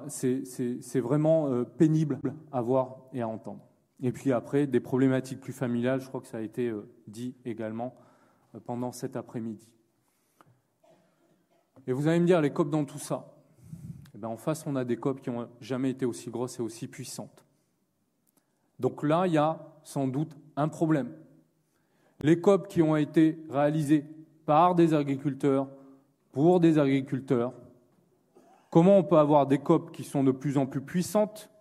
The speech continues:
qui gagnent sans doute de plus en plus d'argent,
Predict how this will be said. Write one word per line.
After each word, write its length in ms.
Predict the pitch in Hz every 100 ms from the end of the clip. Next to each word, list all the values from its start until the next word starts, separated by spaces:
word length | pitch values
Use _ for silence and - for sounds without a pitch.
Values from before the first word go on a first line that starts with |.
| _ _ _ _ _ _ _ _
qui 120 | 135
gagnent 280 | 135 156 147
sans 180 | - 147
doute 160 | 147
de 80 | 139
plus 240 | 139 165
en 100 | 170
plus 440 | 156 175 165 - - - _ -
d'argent, 560 | 120 131 190 202 -